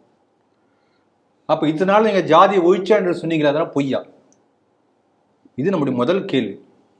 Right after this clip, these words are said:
ரெண்டாவது கேள்வி, இப்ப வந்து சபாநாயகர் அப்பா வந்து ரிவோக், ரிவோக் பண்ண போறார், ரிவோக் பண்ணிட்டார்.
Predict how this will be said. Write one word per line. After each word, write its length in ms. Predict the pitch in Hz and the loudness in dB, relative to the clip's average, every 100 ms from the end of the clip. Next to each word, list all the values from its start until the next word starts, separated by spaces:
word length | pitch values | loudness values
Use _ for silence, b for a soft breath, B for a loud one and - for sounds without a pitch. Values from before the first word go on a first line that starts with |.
| _ _ _ _ _ _ _ - | _ _ _ _ _ _ _ -8
ரெண்டாவது 480 | 120 165 226 202 180 | -6 0 2 2 0
கேள்வி, 680 | 160 139 113 123 175 - - _ _ _ _ _ _ _ | -2 -2 -2 -2 -4 -8 -18 _ _ _ _ _ _ _
இப்ப 280 | 147 151 170 | -8 -2 0
வந்து 220 | 160 175 | 0 0
சபாநாயகர் 600 | 190 147 180 196 185 180 | -2 0 0 2 2 4
அப்பா 320 | 156 - 175 165 | 2 2 2 2
வந்து 340 | 160 180 180 | 2 2 2
ரிவோக், 460 | 143 170 196 196 - - 160 | 2 4 4 2 -10 -10 0
ரிவோக் 280 | 185 190 | 2 2
பண்ண 160 | 170 156 | 0 -4
போறார், 300 | - 143 135 | 0 0 0
ரிவோக் 280 | 131 165 165 | 0 -2 -2
பண்ணிட்டார். 380 | 147 147 127 | -4 0 -2